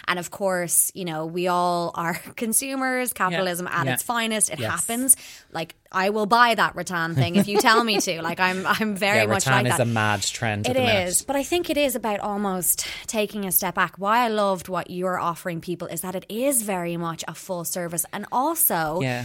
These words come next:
Speaker 1: I hope that this is fine to say, but it's very affordable.
Speaker 2: Yeah, but that's the thing. I am not charging, pr-, like, it's ninety-five euro for the session,
Speaker 1: Yeah.
Speaker 2: for,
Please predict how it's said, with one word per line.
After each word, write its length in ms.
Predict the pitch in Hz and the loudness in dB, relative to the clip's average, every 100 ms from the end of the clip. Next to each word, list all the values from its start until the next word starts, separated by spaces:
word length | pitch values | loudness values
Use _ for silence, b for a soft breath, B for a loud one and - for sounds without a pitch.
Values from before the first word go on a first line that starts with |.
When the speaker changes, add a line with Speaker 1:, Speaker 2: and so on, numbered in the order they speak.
| 104 | -4
Speaker 1:
I 100 | - | -2
hope 220 | 220 311 339 | 2 0 0
that 100 | 262 | -2
this 180 | 233 | 0
is 140 | 202 - | 2 2
fine 240 | 190 180 | 0 -2
to 80 | 170 | -2
say, 240 | - 196 | -2 -2
but 160 | 185 214 | -2 -4
it's 140 | 214 | -6
very 340 | - 226 311 339 | -4 -4 -2 -2
affordable. 720 | 240 196 226 277 202 - - - | -2 -4 -4 -4 -4 -6 -10 -2
Speaker 2:
Yeah, 180 | 185 170 - - | 2 2 0 -4
but 140 | 139 | 0
that's 220 | 160 - | 2 0
the 80 | - | -2
thing. 340 | 143 156 131 110 B B B - | 2 2 2 -2 B B B -2
I 420 | 135 139 143 139 135 | 2 2 2 -2 -2
am 220 | 131 131 | 0 2
not 180 | 156 - | 0 -4
charging, 540 | - 165 156 139 123 | -4 -2 -2 -2 -4
pr-, 100 | - - | -6 -4
like, 140 | 131 | -2
it's 100 | 127 123 | 0 0
ninety-five 460 | 190 - 160 131 | -2 -2 0 0
euro 220 | 123 120 | 2 0
for 140 | 113 110 | -2 -4
the 80 | 117 | -4
session, 400 | 101 107 - 120 | -2 -6 -8 -4
Speaker 1:
Yeah. 220 | 202 | -2
Speaker 2:
for, 100 | 160 | 0